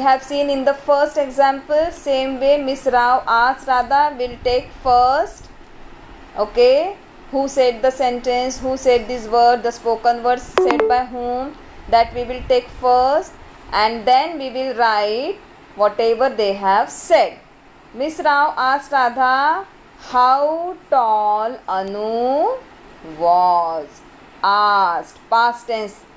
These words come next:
The sentence is in past tense. So, the to be's verb form also will be in past tense. It's easy. Only the thing you have to be very careful. Third question,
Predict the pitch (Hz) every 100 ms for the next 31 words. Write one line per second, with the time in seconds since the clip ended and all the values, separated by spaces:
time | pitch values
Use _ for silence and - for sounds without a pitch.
0 | - - 202 214 196 196 220 220 226 214
1 | 233 277 359 - 311 302 302 - 233 165
2 | 156 - - - - 226 220 247 349 480
3 | - - - - 214 190 - - 240 208
4 | 240 254 226 214 214 - 214 214 190 190
5 | 214 196 185 196 196 214 311 - 170 160
6 | - 202 190 147 151 - - - - -
7 | - 202 - 247 269 269 240 185 147 -
8 | - - - 208 220 254 262 269 285 330
9 | 294 247 233 214 247 214 233 202 196 220
10 | 269 392 494 - - - - - - 659
11 | - 262 190 - - - - - - -
12 | - - - - - - - - - -
13 | - - 311 320 330 330 277 - 285 285
14 | 311